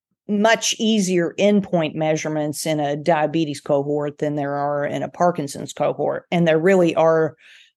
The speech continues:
no agreed upon endpoint measurements with Parkinson's related to endotoxin or related to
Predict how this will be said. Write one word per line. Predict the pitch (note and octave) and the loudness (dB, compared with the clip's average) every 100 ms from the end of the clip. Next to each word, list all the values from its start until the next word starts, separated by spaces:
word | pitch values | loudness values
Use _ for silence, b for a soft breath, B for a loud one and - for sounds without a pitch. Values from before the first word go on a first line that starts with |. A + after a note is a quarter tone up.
| _ | _
no | G3+ F#3 F#3 F3 E3 D#3+ D#3 F3+ | 2 4 6 6 6 4 0 -2
agreed | D#3 E3 G3 A#3 A#3+ | -2 0 2 4 4
upon | G3+ - F3+ E3+ D#3+ D#3 | 2 2 2 2 2 -2
endpoint | - F#3+ F3+ F#3 E3+ - | -2 0 0 -2 -4 0
measurements | E3+ E3 D#3+ D#3+ D3+ - | 0 0 0 -2 -4 -2
with | D3+ - | -4 0
Parkinson's | F3+ F3 E3+ D3+ D#3 D3+ - | 2 2 0 -2 -4 -4 -2
related | E3+ F3 F3+ F3+ F3 | 0 4 4 2 0
to | - | -2
endotoxin | E3+ F3 E3 D#3+ - D#3 D#3+ - - D#3 D3+ D3+ D3+ | 0 2 2 0 0 0 0 -2 -6 -4 -2 -4 -2
or | D3+ D3+ | -2 0
related | D#3 D#3 E3+ E3+ E3 D#3 - | 0 2 4 4 2 -2 -6
to | D#3 D3+ D3 D3 | -4 -2 -4 -6